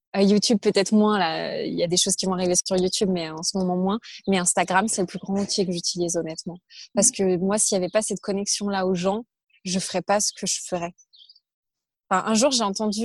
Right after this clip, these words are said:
Speaker 1: il y avait un live Instagram avec des, des personnes assez connues, mais pas du tout dans le secteur du développement personnel. Donc, elles voient aussi Instagram selon leur, euh, leur métier,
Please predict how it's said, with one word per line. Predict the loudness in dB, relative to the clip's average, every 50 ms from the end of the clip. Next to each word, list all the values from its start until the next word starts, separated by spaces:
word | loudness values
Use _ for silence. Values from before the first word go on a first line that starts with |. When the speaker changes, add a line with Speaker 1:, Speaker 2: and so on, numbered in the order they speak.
| 2 2
Speaker 1:
il |
y | 2 2
avait | 2 0 0
un | -2 0
live | 2 2 2 2 0
Instagram | -2 -4 -2 -2 -2 0 0 -2 -2
avec | -2 -2 -4 -4 -2
des, | -2 -2 -2 -2
des | -2 -2
personnes | -2 -2 0 0 0 0 0
assez | -2 0 0 0 0
connues, | 2 4 4 4 4 4 2
mais | 2 2 2
pas | 2 2
du | 4 2 0
tout | 0 -2 0
dans | 0 0
le | 0 -2
secteur | -4 -6 -4 -2 -2 -2 0
du | 0 0 2
développement | 2 2 2 2 0 -2 -2 -2
personnel. | -2 -2 0 2 4 4 4 4 4
Donc, | 4 2 2
elles | 2 2 2
voient | 4 4 4 4
aussi | 4 4 2 0 0 0 0
Instagram | 0 -2 0 2 2 2 4 4 4 2 2 2
selon | 0 -2 0 2 2 2 2 2 2
leur, | 2 2 0 0 0 0
euh, | 0 0 0 -2 -4 -6 _ _ -20 -20 _ 2
leur | 2 4 6
métier, | 6 4 4 4 4 6 6 4 4